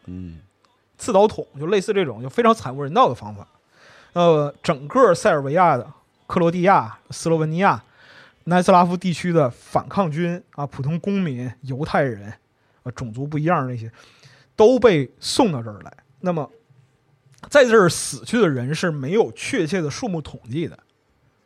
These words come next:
Speaker 2: 这是因为纳粹败走的时候，把大部分的档案和资料都给毁掉了。
Speaker 1: 嗯。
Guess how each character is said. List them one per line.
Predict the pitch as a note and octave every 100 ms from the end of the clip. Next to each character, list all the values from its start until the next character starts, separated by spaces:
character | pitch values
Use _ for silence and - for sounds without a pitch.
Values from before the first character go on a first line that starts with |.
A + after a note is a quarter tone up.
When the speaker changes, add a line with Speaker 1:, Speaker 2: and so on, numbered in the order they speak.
| _
Speaker 2:
这 | - A#3
是 | F#3
因 | F3+ G3+
为 | F3+ F3+
纳 | A#3+ F#3
粹 | - G3 C#3 - _ -
败 | A3+
走 | D3+ C3 A#2+
的 | C3
时 | A2+
候， | A2 G#2+ - _ _ _ _ _ _ _
把 | - -
大 | C4+ G3+
部 | E3+
分 | E3+ D3+
的 | D3
档 | A#2+ B2
案 | F3+
和 | D#3+
资 | D#3 -
料 | F#3+ F#3
都 | D3+
给 | E3
毁 | -
掉 | F#2 D3+
了。 | C#3
Speaker 1:
嗯。 | F#2 E2 D2+